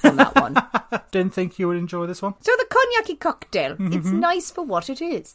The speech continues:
Speaker 2: Nice for what it is. Oh, damning with faint praise there, indeed.
Speaker 1: I do like it. I'm not, I'm, I'm still gonna drink it, and I'm not gonna object to
Speaker 2: <laughs>
Speaker 1: drinking it. How do you feel about them? Do you, are you, are you,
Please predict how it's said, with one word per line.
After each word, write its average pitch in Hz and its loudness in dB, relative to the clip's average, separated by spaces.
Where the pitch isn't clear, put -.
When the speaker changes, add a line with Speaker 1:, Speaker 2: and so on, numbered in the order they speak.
Speaker 2:
Nice 185 -4
for 151 -8
what 160 -6
it 165 -10
is. 123 -8
Oh, 139 -8
damning 151 -2
with 131 -14
faint - -8
praise 135 -2
there, 160 -2
indeed. 117 -6
Speaker 1:
I 392 4
do 381 2
like 294 2
it. - -2
I'm 220 0
not, 247 2
I'm, 220 6
I'm 196 2
still 247 -4
gonna 156 -4
drink 233 0
it, 165 -6
and 185 -2
I'm 202 2
not 202 2
gonna 170 -2
object 254 4
to 285 2
Speaker 2:
<laughs> 220 4
Speaker 1:
drinking 185 0
it. 226 -8
How 494 8
do 466 2
you 403 2
feel 214 2
about - -2
them? 160 -6
Do 233 0
you, 453 10
are 453 0
you, 508 0
are - 0
you, 554 0